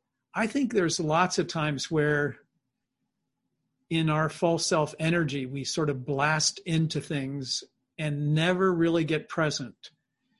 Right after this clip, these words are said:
We're there, we got all kinds of energy, all kinds of words, actions, and then we're gone and we're like,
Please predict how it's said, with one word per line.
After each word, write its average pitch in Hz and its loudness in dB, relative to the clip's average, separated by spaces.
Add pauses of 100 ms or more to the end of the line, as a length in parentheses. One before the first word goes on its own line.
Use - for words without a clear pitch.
(560)
We're 151 4
there, 165 8
we 165 -6
got 151 2
all 156 4
kinds 160 2
of 156 4
energy, 160 2
all 151 2
kinds 156 0
of 147 2
words, 151 4
actions, 147 -2 (440)
and 151 2
then 151 6
we're 151 4
gone 151 2
and 143 2
we're 143 0
like, 139 -4